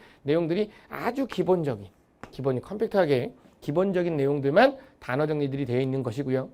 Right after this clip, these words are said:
두 번째, 기본 개념 강좌가, 기본 개념 강좌가 개념과 기출이 묶여 있는 올인원 강좌. 근데 이 기출 강좌 같은 경우는 전문항 해설합니다.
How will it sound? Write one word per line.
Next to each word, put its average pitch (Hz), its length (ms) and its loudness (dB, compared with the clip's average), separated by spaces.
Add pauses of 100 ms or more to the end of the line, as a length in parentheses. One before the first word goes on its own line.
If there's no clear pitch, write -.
두 156 100 -6
번째, 147 380 2 (300)
기본 277 380 4
개념 240 320 6
강좌가, 180 640 4
기본 196 300 4
개념 208 260 6
강좌가 185 480 6 (380)
개념과 262 480 8
기출이 220 380 0
묶여 190 320 6
있는 220 240 8
올인원 214 440 4
강좌. 156 440 0
근데 196 240 4
이 185 120 6
기출 - 340 -2
강좌 214 260 8
같은 196 240 2
경우는 202 480 6 (800)
전문항 202 480 2
해설합니다. 151 640 2